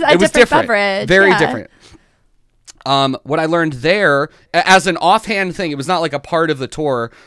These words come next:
Speaker 2: but based on a question somebody asked, they, they mentioned this offhandedly, that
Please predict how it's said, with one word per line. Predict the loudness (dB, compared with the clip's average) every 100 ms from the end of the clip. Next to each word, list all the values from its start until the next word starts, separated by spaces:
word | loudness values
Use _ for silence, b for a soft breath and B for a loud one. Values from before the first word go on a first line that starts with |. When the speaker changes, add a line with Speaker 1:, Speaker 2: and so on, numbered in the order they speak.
| b
Speaker 2:
but | 0 0 -4 -4
based | -4 -2
on | -4
a | -2
question | -6 -8 -8
somebody | -8 -6 -6
asked, | -4 -6 -4
they, | -8
they | -6 -8 -6
mentioned | -6 -8 -10 -10
this | -10
offhandedly, | -10 -10 -8 -6 -6 -6 -8 b b b
that | -6 -2 -2 -4